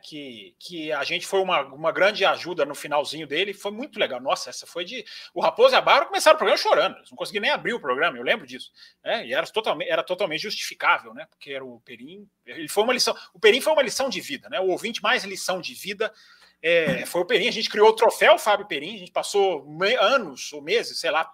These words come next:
premiando o melhor do final de semana com o troféu Fábio Perim, é, porque foi uma história muito linda, muito bonita. É,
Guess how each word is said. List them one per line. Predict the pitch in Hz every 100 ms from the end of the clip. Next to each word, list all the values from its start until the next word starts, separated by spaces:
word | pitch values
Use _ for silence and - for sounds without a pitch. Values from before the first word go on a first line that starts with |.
| 151 -
premiando | 190 170 185 175
o |
melhor | 151 160 151
do |
final | 147 143
de | -
semana | 131 160
com | 165
o | 147
troféu | 127 156 147
Fábio | 147 135
Perim, | 131 123 220 _ _ _ _ _
é, | 135 135 135
porque | 185
foi | 208
uma | 247
história | - 254
muito | 226 196
linda, | 135 113
muito | 139 190
bonita. | 151 113 _ _ _ _ _
É, | 135 139 131 123 117 113 107 104 101 98